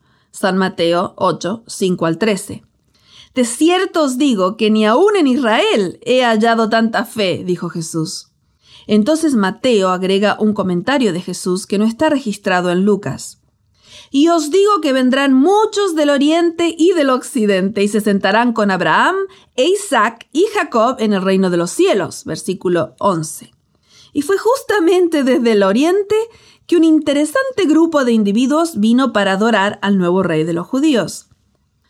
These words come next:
La historia de los magos de Oriente es registrada solamente por Mateo. Algunos cuestionan la veracidad histórica de este evento, pero en verdad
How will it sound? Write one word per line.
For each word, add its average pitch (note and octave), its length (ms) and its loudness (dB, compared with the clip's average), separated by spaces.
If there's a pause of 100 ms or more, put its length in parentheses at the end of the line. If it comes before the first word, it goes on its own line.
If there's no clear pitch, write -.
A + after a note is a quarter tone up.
(320)
La A3 180 2
historia D4 420 2
de A3 100 0
los G3+ 180 -2
magos A3 440 0
de G3 100 0
Oriente D4+ 540 0
es C4 80 0
registrada C4+ 600 -2
solamente G4+ 840 0
por A3+ 180 0
Mateo. G#3 600 0 (720)
Algunos A#3+ 520 2
cuestionan G#3+ 760 0
la F3+ 100 2
veracidad F3+ 480 -2
histórica F#3+ 520 -2
de E3 60 -2
este E3 200 -6
evento, F3+ 520 -2 (440)
pero C4+ 160 2
en C4+ 80 2
verdad C#4 380 0